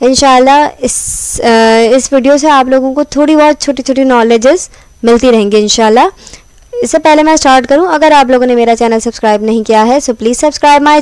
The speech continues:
channel and share my channel link as much as you can।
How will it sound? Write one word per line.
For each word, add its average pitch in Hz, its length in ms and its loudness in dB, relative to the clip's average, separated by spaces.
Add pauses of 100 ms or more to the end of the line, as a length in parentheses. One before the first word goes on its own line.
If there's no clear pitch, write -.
channel 311 300 2 (360)
and 226 240 0
share 302 200 2
my 233 260 -2
channel 220 260 0
link 320 240 -6
as 214 300 0
much - 220 -6
as 208 180 -2
you 208 140 -8
can। 196 200 -6